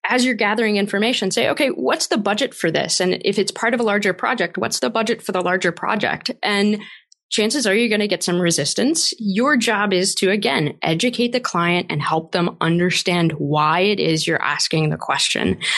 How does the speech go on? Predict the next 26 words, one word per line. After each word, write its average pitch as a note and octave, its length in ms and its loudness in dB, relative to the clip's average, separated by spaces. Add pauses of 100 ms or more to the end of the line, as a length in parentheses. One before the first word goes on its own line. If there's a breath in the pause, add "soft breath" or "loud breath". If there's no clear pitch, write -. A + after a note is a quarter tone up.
(140 loud breath)
Because C4 220 2
you're D#4+ 120 2
not F#4 380 0
just A#3 480 0
asking A#3+ 460 0
the G#3 80 0
question C4+ 500 -2 (260 loud breath)
because G#3 320 0
you G3+ 160 2
want G3 320 0
to F#3 160 0
make F#3 240 0
sure F#3+ 360 2
that E3 240 0 (240 loud breath)
what F#3 260 0
you G#3 160 2
propose, G#3 800 0 (380 loud breath)
uh, D#3+ 380 0 (200)
magically A#3+ 580 0
somehow E3+ 640 0 (180 loud breath)
fits - 360 -2
that - 220 0
same D#4+ 340 0
number A3+ 340 2
of, E3+ 220 -4 (160)
of E3+ 360 -2